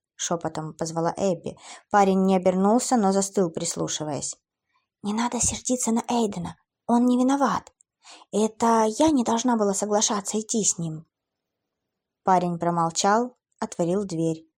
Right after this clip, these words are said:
Убедившись, что демонов рядом нет, Уилл обернулся на пороге. «Он вообще не должен был тебя куда-то звать».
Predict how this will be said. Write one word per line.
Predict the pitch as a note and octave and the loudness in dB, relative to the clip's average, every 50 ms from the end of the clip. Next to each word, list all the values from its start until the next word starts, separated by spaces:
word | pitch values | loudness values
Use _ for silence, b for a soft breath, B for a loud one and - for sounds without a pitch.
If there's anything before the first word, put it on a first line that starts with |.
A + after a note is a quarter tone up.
| _ _ _ _ _ _ _ | _ _ _ _ _ _ _
Убедившись, | - F#3+ F#3+ G#3+ G3+ B3+ D#4+ D#4+ D4+ D4+ C#4 | -4 0 0 2 4 4 4 4 4 2 2
что | - - B3+ | 2 2 2
демонов | A#3 B3 C4+ C#4 C4+ C4 B3 B3 | 4 4 4 6 6 4 4 4
рядом | A#3+ A3+ A3 G#3+ G3 F#3+ F#3+ | 4 2 4 4 2 2 4
нет, | G3 A3 A#3+ B3 - | 4 4 2 2 0
Уилл | - G#3+ G3+ A3 A3+ - | -2 0 2 2 2 2
обернулся | - G3 G3 G3+ G#3 A3 A3+ G3+ F#3+ - - D#3+ | 0 0 0 0 2 2 0 0 0 -2 -4 -6
на | E3 D#3+ | -4 -2
пороге. | - F3+ F3+ F3 D#3 C#3+ C#3+ E3 E3 _ _ _ _ _ _ _ _ _ _ _ _ _ _ _ | 0 0 2 0 0 -4 -6 -12 -14 _ _ _ _ _ _ _ _ _ _ _ _ _ _ _
«Он | - E3 E3 E3 | -6 -4 -2 0
вообще | E3 F3 F3 - - G#3 | 0 0 0 2 2 2
не | G3 F3+ | 2 2
должен | E3+ F#3 F3 E3+ E3 D#3+ D#3+ | 2 2 2 2 0 -2 -4
был | D#3 D#3+ | -4 -4
тебя | D#3 - E3 E3 | -4 -2 -4 -2
куда-то | D#3+ - E3 E3 D#3 D#3+ D#3+ | 0 0 0 0 0 0 -2
звать». | E3 E3 E3 E3+ C#3 B2+ - - | -2 -2 0 0 -2 -2 -4 -10